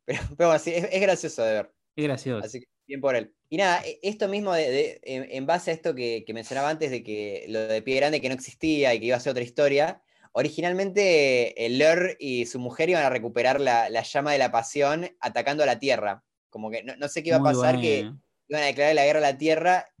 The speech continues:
Speaker 1: y ahí como que la, la adrenalina de esto le iba a dar un subidón así a, a Lur, que el, y a, y a, y a su mujer que los iba a calentar.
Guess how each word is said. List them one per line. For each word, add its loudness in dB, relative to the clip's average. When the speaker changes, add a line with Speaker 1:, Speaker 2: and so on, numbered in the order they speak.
Speaker 1:
y -4
ahí 2
como 0
que -4
la, 0
la 0
adrenalina 0
de 2
esto -2
le -2
iba 2
a 4
dar 2
un -6
subidón 0
así -4
a, 2
a -2
Lur, 0
que -8
el, -12
y -10
a, -6
y -10
a, -2
y -10
a -4
su -20
mujer -6
que -2
los -4
iba 0
a -8
calentar. -2